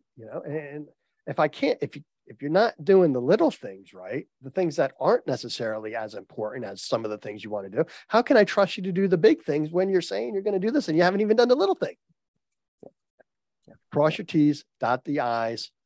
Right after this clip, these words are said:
Speaker 1: right? If you do that on the small picture, the big picture will always be clear.
Speaker 2: Love it. Okay.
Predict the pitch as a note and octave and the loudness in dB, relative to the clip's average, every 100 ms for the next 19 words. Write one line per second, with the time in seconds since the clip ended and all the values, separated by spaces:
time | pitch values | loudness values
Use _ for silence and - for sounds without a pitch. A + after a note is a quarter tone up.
0 | _ A2+ A#2 A#2+ - _ _ _ - G#2+ | _ -6 -4 -6 -10 _ _ _ -12 -12
1 | G2+ G2 B2+ C3+ B2+ B2+ B2+ C#3+ _ _ | -12 -8 -2 0 2 2 0 -2 _ _
2 | A2 G#2 - B2 B2 A#2 C3 C3 C#3+ A2 | -12 -10 -12 -2 0 0 -2 -2 -2 -4
3 | F#2 G#2+ A2 B2 A2 B2+ F#2+ F#2+ G2+ F#2+ | -4 -8 -6 -8 -6 -4 -4 -4 -6 -10
4 | G2+ - F#2 F2+ - _ _ _ _ _ | -16 -14 -12 -12 -14 _ _ _ _ _
5 | _ _ _ _ _ - F#2 A2 - _ | _ _ _ _ _ -4 -4 -4 -10 _
6 | _ _ _ _ - - _ _ _ _ | _ _ _ _ -20 -20 _ _ _ _
7 | _ _ C3+ C3+ F3 D#3 | _ _ 0 4 6 6